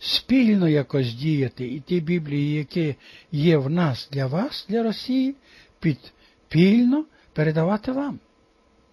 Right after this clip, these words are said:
Брат Василь дивився на цього брата у Христі, як на героя віри, який пішов на такий ризик ради діла Божого. Але однако ж,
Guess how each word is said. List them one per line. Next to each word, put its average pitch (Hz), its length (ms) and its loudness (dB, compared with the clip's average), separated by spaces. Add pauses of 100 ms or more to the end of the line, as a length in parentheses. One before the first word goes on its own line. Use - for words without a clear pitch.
(1040)
Брат 254 320 -2
Василь 180 320 -2
дивився 165 560 -2
на 226 120 -4
цього 226 280 -6
брата 233 400 -4
у 226 80 -6
Христі, 240 640 -6 (1300)
як 139 220 -2
на 165 100 2
героя 180 480 4
віри, 269 420 0 (280)
який 139 320 0
пішов 160 480 -2
на 151 100 -4
такий 147 420 -4
ризик 151 600 0
ради 147 260 -6
діла 151 320 -6
Божого. 135 480 -10 (460)
Але 156 240 4
однако 226 600 0
ж, - 140 -16